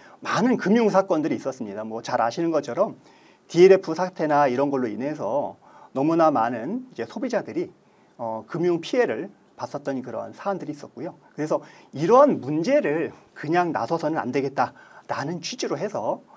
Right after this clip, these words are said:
어, 이천십일 년도 이제 칠월쯤에 박선숙 의원안으로 최초로 이제 발의는 됐었습니다. 그러나 이 부분이 오랜 기간 동안 제대로 국회에서 논의가 되지 않았던 그런 아쉬운 점은 있었습니다. 네.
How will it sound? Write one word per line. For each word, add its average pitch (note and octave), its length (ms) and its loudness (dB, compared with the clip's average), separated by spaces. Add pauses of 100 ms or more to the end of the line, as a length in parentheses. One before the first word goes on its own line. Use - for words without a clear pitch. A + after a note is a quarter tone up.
(300)
어, A#2+ 240 -2
이천십일 D#3 500 -4
년도 C3 480 0
이제 G#2 100 -12
칠월쯤에 A3 640 -8 (340)
박선숙 E3+ 680 -2
의원안으로 C#3 680 -4
최초로 G3+ 380 -8
이제 C#3 180 -8
발의는 A3+ 400 0
됐었습니다. - 640 -12 (420)
그러나 F3+ 480 4
이 D#3 200 -4
부분이 C#3+ 760 -2 (580)
오랜 A#3 520 2
기간 D#3 360 2
동안 C3 480 -2 (200)
제대로 D3+ 420 2
국회에서 D3+ 380 -4
논의가 G3+ 380 8
되지 C#3 200 0
않았던 A#2 300 -6
그런 C3+ 200 -10
아쉬운 G3+ 380 0
점은 C#3+ 220 0
있었습니다. - 600 -14 (140)
네. - 160 -18